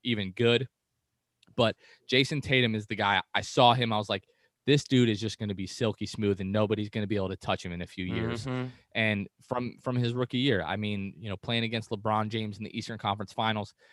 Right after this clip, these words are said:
Speaker 1: they went seven games. He dunked all over him. I mean, he's just absolutely filthy. Jaylen Brown,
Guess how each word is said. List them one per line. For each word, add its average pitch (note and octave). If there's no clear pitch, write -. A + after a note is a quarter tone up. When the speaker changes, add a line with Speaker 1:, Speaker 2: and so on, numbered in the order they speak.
Speaker 1:
they A#2
went A2
seven A2
games. A2+
He G#2
dunked A#2
all G#2
over A#2
him. A#2
I G#2
mean, G#2+
he's D3
just B2+
absolutely A2
filthy. C3
Jaylen C3
Brown, C3+